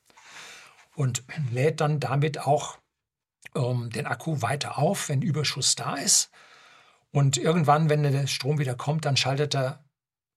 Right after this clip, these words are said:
erstmal auf Null und dann aufs Fremdnetz, weil diesen Frequenzübergang, den schafft er nicht, ne? Also er ist immer zwischendrin, Ruhezeit zwischen kann man einstellen,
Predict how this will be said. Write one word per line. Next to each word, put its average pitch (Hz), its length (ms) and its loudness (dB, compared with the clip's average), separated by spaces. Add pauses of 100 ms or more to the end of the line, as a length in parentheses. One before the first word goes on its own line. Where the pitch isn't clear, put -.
(200)
erstmal 139 320 -4
auf 104 120 -4
Null 208 320 4 (440)
und 127 220 -2
dann 139 140 -2
aufs 127 180 -4
Fremdnetz, 120 600 -2 (360)
weil 123 180 -2
diesen 120 500 -2
Frequenzübergang, 131 800 -2
den 113 140 -4
schafft - 240 -4
er - 60 -12
nicht, - 200 -8
ne? 135 100 -2
Also 127 180 -2
er 117 40 -4
ist 123 80 -2
immer 147 200 -2
zwischendrin, 110 540 -4 (240)
Ruhezeit 113 500 -2
zwischen - 300 -4
kann 110 100 -10
man 107 100 -12
einstellen, - 420 -4